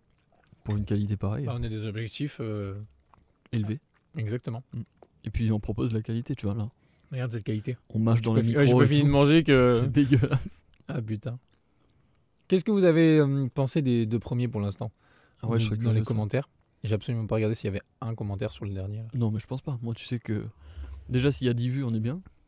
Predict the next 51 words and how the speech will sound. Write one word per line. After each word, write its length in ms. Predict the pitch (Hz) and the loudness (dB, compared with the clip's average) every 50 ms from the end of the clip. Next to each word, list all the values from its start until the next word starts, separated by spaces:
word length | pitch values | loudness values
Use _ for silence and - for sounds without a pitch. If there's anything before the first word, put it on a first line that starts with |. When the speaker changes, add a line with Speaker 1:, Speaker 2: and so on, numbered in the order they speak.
| _ _ _ _ _ _ _ _ _ _ _ - | _ _ _ _ _ _ _ _ _ _ _ -20
Speaker 2:
Je 60 | - - | -12 -10
pense 160 | 147 135 - | -10 -8 -6
qu'il 100 | - 117 | -6 -6
y 40 | 123 | -6
en 20 | |
a 40 | - - | -4 -4
au 100 | 139 139 | -2 -2
moins 180 | 139 143 143 117 | 0 -2 -2 -4
soixante. 640 | - - 127 113 101 - 113 107 98 - - - _ - | -4 -4 -4 -4 -4 -4 -6 -8 -8 -10 -14 -18 _ -14
Speaker 1:
Soixante 360 | - - 127 117 127 123 120 | -8 -6 -4 -2 0 0 0
vues 180 | 120 151 202 233 | 0 0 0 -2
ou 80 | 208 | -2
soixante 260 | 151 131 117 120 120 110 | -2 -2 -2 -2 -2 -2
commentaires ? 440 | 120 113 107 104 110 107 104 - _ - | -2 -2 -2 -2 -4 -6 -6 -8 _ -8
Speaker 2:
Ah, 120 | 117 110 | -6 -4
vues, 300 | 113 127 170 190 151 113 | -2 0 0 0 0 0
euh, 300 | 101 101 113 110 107 107 | -2 -6 -10 -10 -8 -8
les, 140 | 104 104 107 | -6 -6 -6
Speaker 1:
Ah. 40 | 107 | -4
Speaker 2:
déjà, 280 | 107 113 120 139 143 127 | -4 -4 -2 0 0 0
j'ai 100 | 117 104 | -2 -4
soixante 300 | - 123 101 117 117 101 | -4 -6 -6 -6 -8 -8
commentaires, 260 | - 117 113 - 143 - | -6 -6 -6 -6 -8 -10
je 40 | - | -10
suis 60 | - | -10
content, 260 | 117 117 117 139 135 | -10 -6 -4 -4 -4
moi. 220 | 117 98 90 98 - _ _ _ _ _ - | -6 -6 -10 -12 -14 _ _ _ _ _ -8
Speaker 1:
Ah 120 | 101 98 | -6 -4
ouais. 140 | 104 104 110 - _ _ _ _ _ _ _ _ _ _ _ _ _ _ _ _ _ _ - 117 | -4 -6 -6 -8 _ _ _ _ _ _ _ _ _ _ _ _ _ _ _ _ _ _ -4 0
Non, 200 | 117 123 120 113 | 0 2 2 2
bah 120 | 104 101 | 2 0
alors 180 | 95 85 92 104 | 0 0 -2 -2
moi, 160 | 107 110 107 | -2 -2 -2
je 60 | 107 | -4
vais 60 | 113 104 | -4 -4
pas 140 | - 104 | -4 -2
avoir 200 | 104 101 101 - | -2 -2 -4 -6
soixante 220 | - - 107 107 107 | -6 -6 -6 -4 -4
commentaires, 300 | 110 110 113 120 135 135 | -4 -4 -4 -4 -6 -6
mais 120 | 120 104 - _ _ _ _ _ _ _ | -6 -6 -8 _ _ _ _ _ _ _
je 60 | - | -14
suis 100 | - 113 | -10 -8
content 280 | 110 127 135 139 160 151 | -6 -4 -4 -2 -2 -2
en 40 | 139 | -2
tout 120 | 120 131 117 | -2 -4 -2
cas 140 | 135 127 | -2 -2
du 120 | 127 120 113 | -2 -2 -4
format. 380 | - 127 120 127 117 113 113 - _ _ - | -4 -6 -4 -4 -4 -6 -6 -8 _ _ -8
Moi, 80 | 110 | -6
j'aime 160 | 107 110 110 | -4 -2 -2
bien. 180 | 110 113 107 | -2 -2 -4